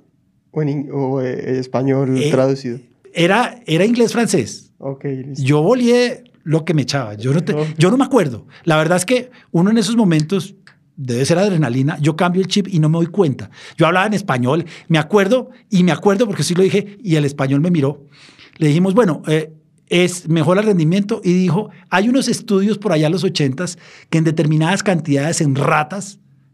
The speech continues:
Speaker 2: mejora el rendimi-, mejora el rendimiento o, o la salud". Y ahí yo dije, "No, no me jodas". Me acuerdo, y el arbi-, el español me miró y se rió.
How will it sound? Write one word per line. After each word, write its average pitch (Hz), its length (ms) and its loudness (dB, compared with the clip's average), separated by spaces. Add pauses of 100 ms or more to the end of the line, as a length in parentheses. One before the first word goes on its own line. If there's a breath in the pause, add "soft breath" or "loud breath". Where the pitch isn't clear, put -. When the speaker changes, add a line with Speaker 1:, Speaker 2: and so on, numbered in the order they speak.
(240)
Speaker 2:
mejora 135 300 0
el 165 60 -6
rendimi-, 131 420 -4 (220)
mejora 139 300 -2
el 156 60 -6
rendimiento 143 480 -4 (400 soft breath)
o, 143 300 0
o 143 100 -2
la 131 140 -2
salud". 160 260 -6 (440 soft breath)
Y 180 100 4
ahí 170 120 2
yo 196 100 2
dije, 202 160 2
"No, 175 100 2
no 151 100 -2
me 156 80 -2
jodas". 151 480 -4 (140)
Me 156 120 0
acuerdo, 185 520 0
y 165 80 0
el 160 80 2
arbi-, 151 260 -2
el 156 140 -2
español 147 340 -2
me 180 120 0
miró 165 160 0
y 143 40 0
se 147 120 -2
rió. 156 320 -2